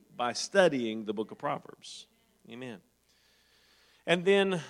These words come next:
the third group is, do you consider yourself one of the wise, no matter what age you are?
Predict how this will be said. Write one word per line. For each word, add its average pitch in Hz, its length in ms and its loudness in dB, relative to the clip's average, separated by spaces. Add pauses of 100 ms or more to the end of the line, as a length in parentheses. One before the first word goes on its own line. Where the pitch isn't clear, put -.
the 160 120 -4
third 190 340 2
group 160 340 0
is, 151 400 -2
do 160 120 -12
you 175 80 -6
consider 156 400 -6
yourself 135 800 -2 (320)
one 113 200 -4
of 123 120 -8
the 170 80 -4
wise, 160 720 -4
no 107 100 -14
matter 98 280 -12
what 95 240 -10
age 95 300 -12
you 90 200 -10
are? 131 380 -6